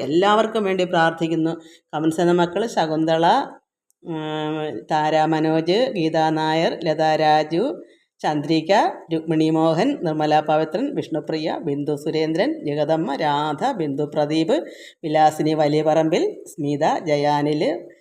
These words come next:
എൻ യൂസർ, പത്മകുമാരി, ഓമനയമ്മ, ശാന്ത കുഞ്ഞ്, നളിനി, സുരേഷ്, ഇങ്ങനെ ഒത്തിരി മക്കൾ പേര് തന്നിട്ടുണ്ട്. അവർ ചില മക്കളിങ്ങനെ പറയും, വിഷമങ്ങളുണ്ട്, അവർക്ക് വേണ്ടി പ്രാർത്ഥിക്കുന്നു.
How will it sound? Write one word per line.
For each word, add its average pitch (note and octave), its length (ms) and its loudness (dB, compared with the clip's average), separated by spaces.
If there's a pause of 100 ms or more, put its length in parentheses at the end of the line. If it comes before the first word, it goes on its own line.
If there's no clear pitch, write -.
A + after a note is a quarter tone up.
(240)
എൻ G3 380 2
യൂസർ, D3+ 480 -2
പത്മകുമാരി, D#3 880 -2
ഓമനയമ്മ, D3+ 680 0
ശാന്ത D3+ 480 -4
കുഞ്ഞ്, D#3+ 540 -4
നളിനി, D3+ 500 -2
സുരേഷ്, D#3 600 -4 (480)
ഇങ്ങനെ E3 400 2
ഒത്തിരി E3 300 0
മക്കൾ E3 440 -2 (180)
പേര് D#3 300 -2
തന്നിട്ടുണ്ട്. D#3+ 720 0 (380)
അവർ E3+ 260 -2 (540)
ചില D3 180 -4
മക്കളിങ്ങനെ D#3 520 0
പറയും, D#3+ 440 0
വിഷമങ്ങളുണ്ട്, D#3+ 920 0
അവർക്ക് D3+ 420 -6 (380)
വേണ്ടി D3+ 220 -2
പ്രാർത്ഥിക്കുന്നു. D#3+ 720 0